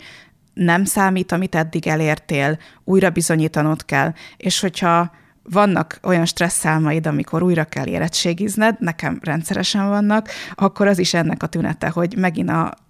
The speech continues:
logaritmus kell megcsinálnod matek érettségén, miközben marhára nem foglalkozol már logaritmussal,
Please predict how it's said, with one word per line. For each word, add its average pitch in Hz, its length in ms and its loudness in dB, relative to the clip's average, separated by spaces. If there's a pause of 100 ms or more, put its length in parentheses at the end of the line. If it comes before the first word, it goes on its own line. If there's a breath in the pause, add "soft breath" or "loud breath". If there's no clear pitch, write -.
logaritmus 165 640 -2
kell 160 300 -4
megcsinálnod 151 640 -4
matek 165 320 -4
érettségén, 196 600 -2
miközben 170 440 -4
marhára 165 520 -2 (120)
nem 165 280 -4 (160)
foglalkozol 180 640 -4
már - 140 -6
logaritmussal, 202 800 0